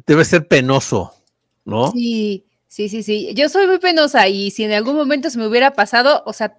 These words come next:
Speaker 2: así como traigo la sudadera roja, se me hubiera puesto la cara toda roja de
Speaker 1: Mm,
Speaker 2: pena.
Speaker 1: pues ella iba con un vestido rojo, entonces.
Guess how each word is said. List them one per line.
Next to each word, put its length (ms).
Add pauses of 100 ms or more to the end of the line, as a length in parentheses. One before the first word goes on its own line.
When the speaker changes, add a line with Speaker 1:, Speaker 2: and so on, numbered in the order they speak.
(140)
Speaker 2:
así 380
como 240
traigo 260
la 140
sudadera 440
roja, 380
se 100
me 120
hubiera 480
puesto 320
la 160
cara 300
toda 260
roja 500
de 140
Speaker 1:
Mm, 80
Speaker 2:
pena. 260
Speaker 1:
pues 220
ella 220
iba 200
con 160
un 80
vestido 300
rojo, 260
entonces. 720